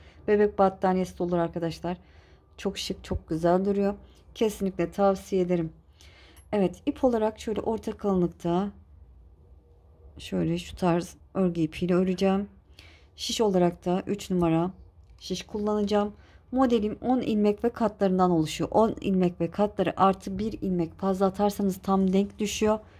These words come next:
Başta ve sonda kaç ilmek olmasını istiyorsanız da o kadar fazla ilmek atarak başlayabilirsiniz. Kenar bant olmaz diye düşünüyorum. Böyle yazlık örecekseniz efil efil, e, güzel dursun derseniz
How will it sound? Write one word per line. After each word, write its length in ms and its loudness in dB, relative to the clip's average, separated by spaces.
Başta 400 4
ve 80 2
sonda 340 -2
kaç 280 -6
ilmek 300 -2
olmasını 440 0
istiyorsanız 560 -4
da 80 -2
o 100 -4
kadar 280 -4
fazla 300 0
ilmek 280 0
atarak 380 -2
başlayabilirsiniz. 1040 0
Kenar 420 2
bant 400 2
olmaz 500 0
diye 160 2
düşünüyorum. 560 -4
Böyle 200 0
yazlık 380 2
örecekseniz 640 -4
efil 220 -8
efil, 260 -6
e, 340 0
güzel 300 0
dursun 460 -4
derseniz 500 -2